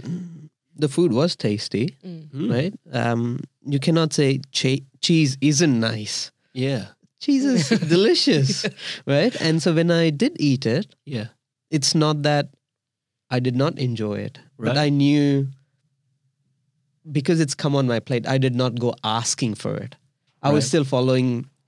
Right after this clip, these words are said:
Speaker 1: my instructions that were given to me. And in my mind, it's still very clear that this is needed and this is not needed.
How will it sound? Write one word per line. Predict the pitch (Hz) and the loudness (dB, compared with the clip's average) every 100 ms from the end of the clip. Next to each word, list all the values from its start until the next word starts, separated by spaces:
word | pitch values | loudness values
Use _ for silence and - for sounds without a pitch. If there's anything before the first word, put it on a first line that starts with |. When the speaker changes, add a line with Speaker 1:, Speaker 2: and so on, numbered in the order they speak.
| _ _ _ - | _ _ _ -6
Speaker 1:
my | 131 170 | 0 2
instructions | 151 143 - 123 110 - 127 156 | 2 0 0 0 0 -2 -2 -2
that | 117 120 | -2 0
were | 117 | 0
given | 117 117 151 | 0 0 0
to | 156 123 | 0 -2
me. | 107 139 - _ _ _ 147 | -2 -4 -6 _ _ _ -2
And | 143 131 | 0 2
in | 147 | 0
my | 175 170 | 2 2
mind, | 139 135 135 | 2 4 2
it's | 135 | 0
still | - 165 | -4 -2
very | 135 127 | 2 2
clear | 127 165 165 | 0 0 0
that | 135 120 - _ _ _ | 0 -2 -4 _ _ _
this | 127 120 143 139 - | -4 0 0 0 -2
is | 127 117 | -2 0
needed | 120 120 127 127 123 - | 0 0 0 -2 -4 -6
and | 117 110 | -4 -4
this | 117 | -4
is | 120 110 | -4 -2
not | 123 156 143 | -2 -4 -4
needed. | 123 107 117 | -4 -4 -6